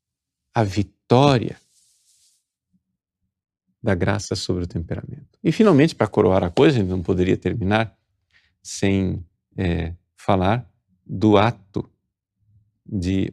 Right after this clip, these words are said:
oferecimento, a oblação de Santa Teresinha como vítima ao amor misericordioso. É exatamente aqui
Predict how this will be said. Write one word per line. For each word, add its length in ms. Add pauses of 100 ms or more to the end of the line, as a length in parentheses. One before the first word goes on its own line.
oferecimento, 1080
a 60
oblação 920 (640)
de 120
Santa 360
Teresinha 720 (580)
como 240
vítima 580 (680)
ao 100
amor 200
misericordioso. 920 (2750)
É 100
exatamente 840 (560)
aqui 400